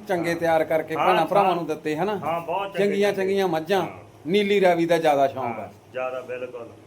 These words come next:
Speaker 1: ਹਨਾ? ਵੱਡਾ
Speaker 2: ਹਾਂ।
Speaker 1: ਸ਼ੌਂਕ ਨੀਲੀ ਦਾ ਹੀ
Speaker 2: ਹਾਂ,
Speaker 1: ਆਪਾਂ ਨੂੰ।
Speaker 2: ਜਾਣੀ ਬਚਪਨ ਤੋਂ ਲੈ ਕੇ ਚਲੋ ਪਸ਼ੂਆਂ ਨਾਲ ਸ਼ੌਂਕ ਆ।
Speaker 1: ਹਾਂ, ਤੇ
Speaker 2: ਤੇ
Speaker 1: ਤਾਰਿਆ
Speaker 2: ਚਲੋ
Speaker 1: ਵੀ ਆ ਕਰਮ ਵਾਲੀਆਂ ਨੇ।
Speaker 2: ਤਾਰਿਆ ਵੀ ਆ, ਚਲੋ ਇਹਨਾਂ ਦੇ ਆਸਰੇ ਹੀ ਆ।
Speaker 1: ਹਾਂ।
Speaker 2: ਜਿਵੇਂ ਤੁਸੀਂ ਕਿਹਾ ਸਾਨਾਂ ਦਾ।
Speaker 1: ਹਾਂ।
Speaker 2: ਸਾਨਾਂ ਦਾ ਹਿਸਾਬ ਲਾ ਲਓ, ਬਚਪਨ ਵੀ ਮੇਰਾ ਸਾਨਾਂ 'ਚ ਹੀ ਲੰਘਿਆ।
Speaker 1: ਬਿਲਕੁਲ।
Speaker 2: ਤੇ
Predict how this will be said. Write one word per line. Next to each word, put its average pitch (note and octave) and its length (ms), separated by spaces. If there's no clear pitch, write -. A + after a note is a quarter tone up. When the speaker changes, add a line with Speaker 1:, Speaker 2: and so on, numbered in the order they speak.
Speaker 1:
ਹਨਾ? D#3+ 140
ਵੱਡਾ D#3+ 260
Speaker 2:
ਹਾਂ। D3 80
Speaker 1:
ਸ਼ੌਂਕ D#3+ 240
ਨੀਲੀ C#3 320
ਦਾ C#3 80
ਹੀ D3+ 100
Speaker 2:
ਹਾਂ, C#3 60
Speaker 1:
ਆਪਾਂ C#3+ 140
ਨੂੰ। C#3+ 100
Speaker 2:
ਜਾਣੀ F#3 160
ਬਚਪਨ F3+ 480
ਤੋਂ G3 100
ਲੈ F#3 160
ਕੇ F3+ 100
ਚਲੋ F3+ 200
ਪਸ਼ੂਆਂ D#3+ 360
ਨਾਲ E3+ 220
ਸ਼ੌਂਕ C#3+ 340
ਆ। F#3 200
Speaker 1:
ਹਾਂ, D3 380
ਤੇ D#3+ 120
Speaker 2:
ਤੇ C#3+ 80
Speaker 1:
ਤਾਰਿਆ A3+ 300
Speaker 2:
ਚਲੋ A#3+ 120
Speaker 1:
ਵੀ A#3 120
ਆ A3 40
ਕਰਮ F#3 260
ਵਾਲੀਆਂ D3 340
ਨੇ। D#3+ 120
Speaker 2:
ਤਾਰਿਆ F3+ 260
ਵੀ G3 160
ਆ, F#3+ 60
ਚਲੋ F#3 220
ਇਹਨਾਂ G#3 260
ਦੇ G#3 80
ਆਸਰੇ F3+ 340
ਹੀ F3+ 100
ਆ। A3 120
Speaker 1:
ਹਾਂ। C3 500
Speaker 2:
ਜਿਵੇਂ D#3 160
ਤੁਸੀਂ E3+ 280
ਕਿਹਾ F3+ 160
ਸਾਨਾਂ E3+ 360
ਦਾ। E3 240
Speaker 1:
ਹਾਂ। A#2 380
Speaker 2:
ਸਾਨਾਂ F3+ 360
ਦਾ F#3 60
ਹਿਸਾਬ F3 300
ਲਾ D3 80
ਲਓ, E3+ 260
ਬਚਪਨ C#3+ 360
ਵੀ F3+ 60
ਮੇਰਾ E3 360
ਸਾਨਾਂ E3+ 180
'ਚ E3 60
ਹੀ E3 40
ਲੰਘਿਆ। D3+ 480
Speaker 1:
ਬਿਲਕੁਲ। D3 480
Speaker 2:
ਤੇ D3 340